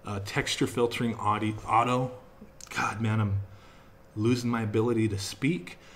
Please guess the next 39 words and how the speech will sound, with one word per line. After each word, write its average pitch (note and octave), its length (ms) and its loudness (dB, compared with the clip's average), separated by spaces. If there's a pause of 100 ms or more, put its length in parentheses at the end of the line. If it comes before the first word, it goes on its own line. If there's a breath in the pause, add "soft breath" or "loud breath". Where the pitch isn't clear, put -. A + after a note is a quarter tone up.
(160 loud breath)
Screen D#3+ 460 4
scaling D3 400 0
filter C3 400 0
is A2+ 120 2
linear. B2+ 420 2 (1080)
And A#2 80 0
then A2 100 2
hack G2 300 -2
settings, G2+ 420 0
timer G2+ 320 0
hack F#2+ 240 -2
is - 140 -8
off. F#2+ 240 -6
Disable A#2 480 0 (460 loud breath)
stencil - 640 -2
test - 360 -6
is G2+ 140 -4 (100)
on. G2 400 -2 (340 loud breath)
Lower A#2 260 4
resolution G#2 640 2
for G2+ 240 -4
effects F#2+ 500 -8
is G#2 220 -6
on F#2+ 340 -4
balanced. G#2 760 0 (440 loud breath)
Um, G2+ 200 -2
and A#2 120 0
then A#2+ 120 4
we A2+ 100 4
have, G2 320 -2
like G2+ 240 0
I G2+ 80 2
said, F#2+ 260 -4
the G2 80 0
show G2+ 240 2
F G2 220 0
P F#2 180 0
S F2 160 -4
counter, F#2+ 520 -2